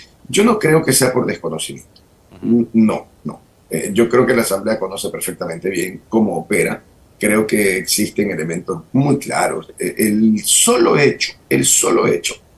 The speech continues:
Speaker 1: de que la Corte Constitucional haya emitido un dictamen de admisibilidad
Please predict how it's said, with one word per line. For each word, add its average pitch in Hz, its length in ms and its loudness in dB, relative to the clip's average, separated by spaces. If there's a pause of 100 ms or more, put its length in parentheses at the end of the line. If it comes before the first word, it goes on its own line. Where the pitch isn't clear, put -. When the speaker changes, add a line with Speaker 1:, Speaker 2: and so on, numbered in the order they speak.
(100)
Speaker 1:
de 120 140 4
que 123 120 0
la 117 140 2
Corte 120 300 0
Constitucional 98 960 -4
haya 113 720 2 (240)
emitido 113 640 4
un 110 160 4
dictamen 107 500 -2
de 98 160 -2
admisibilidad 98 1400 -4